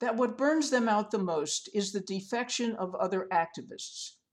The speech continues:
including all those last minute, "Sorry, I can't make it to the demo after all, sorry," and the like. When we burn out or don't show up,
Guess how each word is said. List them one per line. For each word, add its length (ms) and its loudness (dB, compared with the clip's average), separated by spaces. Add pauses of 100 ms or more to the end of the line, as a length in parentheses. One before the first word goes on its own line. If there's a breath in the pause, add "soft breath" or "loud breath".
(580)
including 540 2
all 240 6
those 340 4
last 400 2
minute, 300 -4 (280)
"Sorry, 460 8
I 80 2
can't 260 0
make 200 2
it 140 -2
to 100 -2
the 140 0
demo 420 2
after 440 2
all, 220 2
sorry," 640 2 (320)
and 220 2
the 80 2
like. 340 2 (2000)
When 200 6
we 140 4
burn 320 2
out 420 4
or 140 4
don't 240 2
show 300 2
up, 360 0